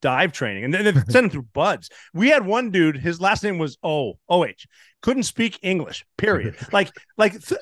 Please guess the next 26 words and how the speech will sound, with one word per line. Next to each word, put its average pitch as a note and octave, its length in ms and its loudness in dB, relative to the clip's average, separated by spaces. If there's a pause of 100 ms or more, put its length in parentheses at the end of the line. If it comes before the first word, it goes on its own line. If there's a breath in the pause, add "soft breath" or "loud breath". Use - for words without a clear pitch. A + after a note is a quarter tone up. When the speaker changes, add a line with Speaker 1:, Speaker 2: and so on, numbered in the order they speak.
Speaker 1:
in B3 180 4
third C#4 300 4
phase, G3 280 2
he, - 200 -4
I G#3 120 0
took - 280 -2
him D#4+ 100 -2
to D3+ 60 -4
Tijuana. F3 640 0 (440 loud breath)
Motherfucker B3 320 4
still C#4+ 240 4
couldn't B3 220 2
speak G3 260 -4
English, F3 360 -2
but E3 120 -6
he F3 80 2
had G3 80 4
a, C#3+ 100 -8 (140)
we F#3 80 -2
had D#3+ 140 0
fun G3 220 -2
down A#2+ 160 -2
there. A#2+ 140 -4 (160 loud breath)
'Cause B3 220 2
I B3+ 80 6
think C#4 220 0